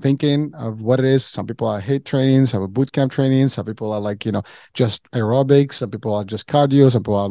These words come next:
just pure muscle building. And it, it kind of varies. Some people do all kind of mixed stuff.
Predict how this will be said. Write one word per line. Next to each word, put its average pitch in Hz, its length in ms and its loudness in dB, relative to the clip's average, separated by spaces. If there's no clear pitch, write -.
just - 300 -4
pure 139 200 6
muscle 139 460 4
building. 139 420 4
And 160 340 2
it, 170 200 -4
it 160 160 0
kind 175 160 4
of 117 60 0
varies. 135 200 4
Some 139 120 -2
people 131 200 -4
do 110 140 -2
all 127 180 2
kind 139 220 2
of 139 60 6
mixed 143 260 4
stuff. 143 200 4